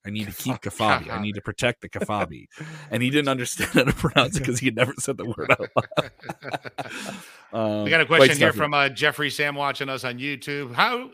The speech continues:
Speaker 2: do you guys feel about W W E bringing Saturday Night Main Event and making it a W W E T V show for April?" Well, we don't know if it's gonna be a T V show. We do know that it was, it was talked about bringing it as a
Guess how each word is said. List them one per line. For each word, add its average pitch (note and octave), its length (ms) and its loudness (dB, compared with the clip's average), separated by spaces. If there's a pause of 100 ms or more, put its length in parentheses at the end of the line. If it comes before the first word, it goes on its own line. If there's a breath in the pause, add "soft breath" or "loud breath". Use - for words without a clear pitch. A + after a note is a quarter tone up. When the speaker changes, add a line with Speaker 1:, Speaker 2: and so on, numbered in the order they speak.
Speaker 2:
do C3+ 100 -10
you E3 120 -8
guys D3 280 -2
feel B2 340 -4
about G#2+ 340 -4
W C3 240 -2
W C#3 280 -6
E A2+ 160 -6
bringing G#2+ 360 -10
Saturday D3 480 -6
Night C3 340 -4
Main C#3 260 -4
Event F3 560 -2 (260 loud breath)
and G3 120 0
making G#3+ 280 -4
it F#3+ 100 -2
a F#3 60 -2
W F3+ 240 -4
W E3+ 200 -12
E F#3+ 60 -16
T E3+ 180 -10
V F#3+ 180 -8
show C#3+ 360 -4
for C#3+ 320 -10
April?" C#3+ 500 -6 (220 soft breath)
Well, F#3+ 340 -4
we A3+ 140 -6
don't C#4 180 -4
know A#3+ 140 -4
if A#3+ 100 -8
it's F#3 80 -10
gonna F3 140 -8
be E3+ 80 -6
a - 20 -6
T E3+ 120 -14
V G#3 120 -8
show. D#3 140 -6
We C#3+ 100 -6
do F3 180 -10
know G#3+ 200 -6
that F3+ 160 -8
it E3 80 -14
was, D#3+ 180 -12 (340)
it C#3 240 -8
was C3+ 140 -10
talked G#3+ 240 0
about D3+ 220 -4
bringing D#3 240 -6
it D3+ 120 -8
as C#3 200 -6
a C3+ 40 -10